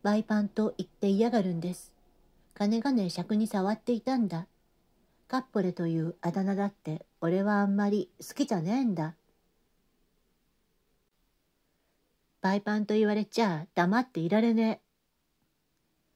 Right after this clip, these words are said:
あらぬことで激高して、ベッドから降りて、帯を締め直し、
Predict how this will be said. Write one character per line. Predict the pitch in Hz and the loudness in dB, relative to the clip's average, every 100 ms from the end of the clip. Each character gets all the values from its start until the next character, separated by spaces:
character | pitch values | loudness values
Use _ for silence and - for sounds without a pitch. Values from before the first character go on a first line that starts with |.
| _ _ _ | _ _ _
あ | 202 | -2
ら | 233 | 0
ぬ | 277 269 | 2 0
こ | 202 | 0
と | 202 | -2
で | 180 | -2
激 | 170 160 - | -4 -8 -6
高 | 214 208 | -4 -4
し | - | -6
て、 | - 190 - _ _ - | -8 -8 -8 _ _ -4
ベ | 254 | -4
ッ | - | -4
ド | 226 | -6
か | - 170 | -2 -2
ら | 190 | 0
降 | |
り | 226 185 | 0 -2
て、 | - 160 - _ - | -6 -10 -10 _ -6
帯 | 254 226 190 | -2 0 0
を | 165 | -2
締 | - | -4
め | 190 | 0
直 | 233 233 233 | 2 0 -2
し、 | - 170 165 | -6 -10 -10